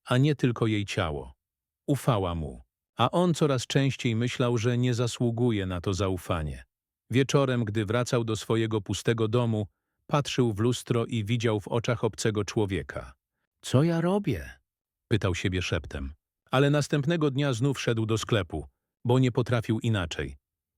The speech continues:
Nie wiedział jeszcze, że wkrótce jego głupi zakład stanie się największym sprawdzianem życia. I że to właśnie Marta nauczy go,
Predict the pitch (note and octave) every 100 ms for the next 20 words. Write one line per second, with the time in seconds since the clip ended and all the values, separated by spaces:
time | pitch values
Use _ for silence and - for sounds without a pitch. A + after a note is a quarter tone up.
0 | _ A#2 A2 C3+ B2+ A2+ G#2+ A2+ - A2+
1 | G2+ G2+ - - C3+ - - A#2+ A2+ G#2+
2 | G2+ G#2 B2+ A#2 G2 A2+ A#2+ B2 - -
3 | A#2 A#2 A2 B2 A#2 A#2 A2 A#2+ B2 -
4 | A2+ - G#2 F#2+ G#2 G2+ F#2 E2 - C#2
5 | - _ _ _ _ _ _ B2+ A#2 A#2+
6 | A2+ G#2+ G#2+ - A2 A2 G2 - F#2 F#2+
7 | G#2 A2 - F2 E2+ F2+